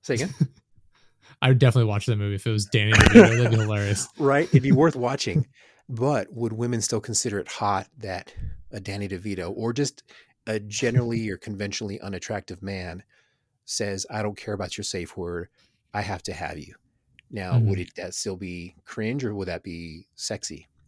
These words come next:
Speaker 1: And there's been a meme where an attractive guy comes and says, "Hey, you're looking good today," to a woman in a cubicle, and she giggles and smiles. And then there's this, you know,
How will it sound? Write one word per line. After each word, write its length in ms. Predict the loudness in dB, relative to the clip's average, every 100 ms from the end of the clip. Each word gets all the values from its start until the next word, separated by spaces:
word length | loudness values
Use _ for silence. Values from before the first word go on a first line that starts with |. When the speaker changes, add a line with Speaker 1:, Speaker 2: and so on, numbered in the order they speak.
| _ -20
Speaker 1:
And 420 | -16 -12 -12 -12 -10
there's 300 | -8 -8 -10 _ -16 -10
been 160 | -4 -4
a 20 |
meme 440 | -4 -6 -6 -6 -8
where 400 | -10 -8 -10 -12 _ _ _ _ _
an 140 | -12 -10
attractive 420 | -6 -6 -6 -8
guy 220 | -6 -8
comes 340 | -8 -10 -8 -10
and 140 | -10
says, 300 | -8 -8 -8
"Hey, 120 | -8
you're 160 | -6 -6
looking 220 | -8 -10
good 180 | -10 -10
today," 340 | -10 -10 -10 -12
to 260 | -12 -10
a 40 | -10
woman 260 | -8 -10
in 60 | -12
a 60 | -8
cubicle, 440 | -4 -4 -6 -8
and 100 | -10
she 140 | -12
giggles 380 | -12 -12 -10 -10
and 100 | -10
smiles. 560 | -10 -8 -6 -6 -10 -12 _ _ _ _
And 160 | -12 -10
then 100 | -8
there's 300 | -8 -8 -10
this, 480 | -10 -8 -6 -8 -10
you 80 | -12
know, 200 | -12